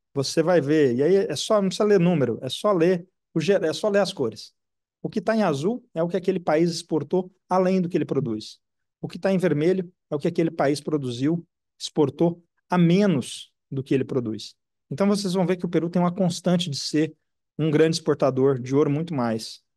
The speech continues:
né, do que os outros. Por que isso? Historicamente, você tem, o Peru sempre foi um grande exper-, exportador de minérios. Então, ele tem toda a rede, né, montada. Ele já tem ali dentro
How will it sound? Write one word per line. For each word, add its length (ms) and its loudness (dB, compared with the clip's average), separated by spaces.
né, 240 -2
do 140 -8
que 100 -4
os 160 -2
outros. 360 -14
Por 160 -2
que 100 4
isso? 320 4
Historicamente, 720 0
você 160 -2
tem, 280 0
o 80 -10
Peru 280 4
sempre 480 0
foi 300 2
um 60 2
grande 220 0
exper-, 220 0
exportador 600 0
de 80 -6
minérios. 400 -2
Então, 160 0
ele 100 2
tem 460 0
toda 380 2
a 120 -2
rede, 760 2
né, 300 0
montada. 760 0
Ele 200 0
já 180 0
tem 340 0
ali 160 2
dentro 520 -2